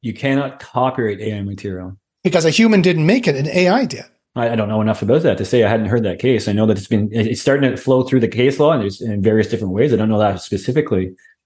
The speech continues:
Speaker 1: Yeah, I mean, interesting, uh, conversation to have with one of the copyright lawyers we've had on the show.
Speaker 2: Yeah. So if that is true,
Speaker 1: If it's being generated, yeah. So exactly, let's
Speaker 2: who
Speaker 1: just follow
Speaker 2: owns
Speaker 1: that through
Speaker 2: it?
Speaker 1: to its legal
Speaker 2: Exactly,
Speaker 1: conclusion, right?
Speaker 2: then.
Speaker 1: So who owns it? It's been generated, right? And I think it's be
Speaker 2: Well, I'll tell you who owns it. Open A I owns it.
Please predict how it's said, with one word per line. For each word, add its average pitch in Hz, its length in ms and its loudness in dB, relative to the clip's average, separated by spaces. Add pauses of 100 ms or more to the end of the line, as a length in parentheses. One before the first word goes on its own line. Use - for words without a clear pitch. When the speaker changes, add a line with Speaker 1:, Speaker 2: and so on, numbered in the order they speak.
(120)
Speaker 1:
Yeah, 107 100 2
I 95 40 2
mean, 104 140 2
interesting, 110 420 2
uh, 101 160 0
conversation 110 600 -2
to 101 40 0
have 110 140 2
with 107 120 -2
one 110 80 2
of 101 60 0
the 92 60 -2
copyright 110 440 0
lawyers 95 220 -2
we've 95 100 0
had 98 120 0
on 95 80 2
the 95 60 0
show. 98 340 -2 (440)
Speaker 2:
Yeah. 196 380 0
So 202 200 2
if 180 140 0
that 226 200 2
is 262 160 -2
true, 180 540 -2
Speaker 1:
If 143 120 0
it's 151 120 0
being 214 380 2
generated, 160 560 2
yeah. 151 140 4
So 147 180 2
exactly, 135 420 0
let's 131 140 -2
Speaker 2:
who 165 60 4
Speaker 1:
just 165 100 2
follow 139 220 0
Speaker 2:
owns 127 120 0
Speaker 1:
that 214 60 2
through 165 80 2
Speaker 2:
it? 151 40 -2
Speaker 1:
to 143 60 -4
its 135 60 0
legal 180 120 0
Speaker 2:
Exactly, 160 400 0
Speaker 1:
conclusion, 151 180 -2
right? 135 80 -2
Speaker 2:
then. 135 100 -4
Speaker 1:
So 123 80 -4
who 156 200 -2
owns 139 180 0
it? 135 80 0
It's 127 80 -8
been 117 140 -8
generated, 127 520 -4
right? 120 260 -6
And 117 180 -4 (260)
I 160 100 0
think 214 140 2
it's 190 100 -4
be 151 400 -2 (320)
Speaker 2:
Well, 151 140 0
I'll 151 60 0
tell 220 200 2
you 320 120 2
who 160 180 2
owns 139 220 -2
it. 233 220 -4 (180)
Open 226 280 0
A 208 120 2
I 269 220 2
owns 139 300 -2
it. 101 100 -20